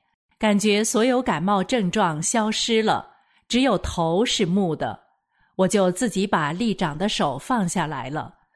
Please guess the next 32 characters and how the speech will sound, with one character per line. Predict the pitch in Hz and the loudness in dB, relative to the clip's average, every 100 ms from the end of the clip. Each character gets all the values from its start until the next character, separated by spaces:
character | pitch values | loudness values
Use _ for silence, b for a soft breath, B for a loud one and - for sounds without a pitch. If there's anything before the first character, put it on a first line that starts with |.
| _ _ _ | _ _ _
我 | 202 | 0
想 | 214 185 165 | 2 0 0
过 | 180 277 | 0 0
一 | 202 190 | 2 -2
会 | - 240 | 2 2
儿 | 180 | 2
就 | 175 190 | 0 -4
好 | 165 180 156 | -2 -2 -2
了。 | 147 147 - _ _ _ _ _ - | -2 -6 -6 _ _ _ _ _ -4
不 | |
料 | 185 196 156 - _ _ _ | 0 2 0 -4 _ _ _
过 | - 220 | 2 4
了 | 190 | 4
几 | 185 156 | 0 -6
天， | - 202 190 196 _ | 0 0 0 -6 _
它 | - 247 233 | -4 0 0
死 | 240 208 147 | 0 -4 -2
灰 | 254 247 | 0 0
复 | 240 294 | -2 -2
燃， | 185 143 131 170 - _ | 0 -2 -4 -8 -12 _
变 | - 220 185 | 0 2 2
本 | 180 170 | 0 -4
加 | - 214 190 | -2 0 0
厉， | 196 180 156 _ | 0 -4 -6 _
比 | - 233 | 0 2
原 | 214 247 | 4 2
来 | 226 214 | 0 -2
还 | 214 196 | -2 -2
重 | - 294 220 | 0 2 2
一 | 165 | 0
些 | - 175 160 | -2 -2 -2
了。 | 143 - | -4 -8